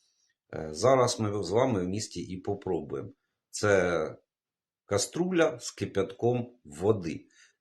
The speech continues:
Як я це буду зараз робити, як я буду виходити з положення,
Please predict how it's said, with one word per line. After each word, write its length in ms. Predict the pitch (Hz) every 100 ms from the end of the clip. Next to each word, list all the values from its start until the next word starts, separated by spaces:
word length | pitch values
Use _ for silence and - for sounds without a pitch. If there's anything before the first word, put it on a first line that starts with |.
| _
Як 460 | - 82 143 143 113
я 80 | 104
це 200 | - 104
буду 360 | 92 92 90
зараз 520 | 80 90 82 76 -
робити, 760 | 85 95 131 190 196 117 82 - _ _ _
як 200 | 101 117
я 80 | 113
буду 600 | 107 107 95 95 87 80
виходити 760 | 73 107 - 131 92 95 - 85
з 100 | -
положення, 1000 | - 110 117 110 113 135 170 131 90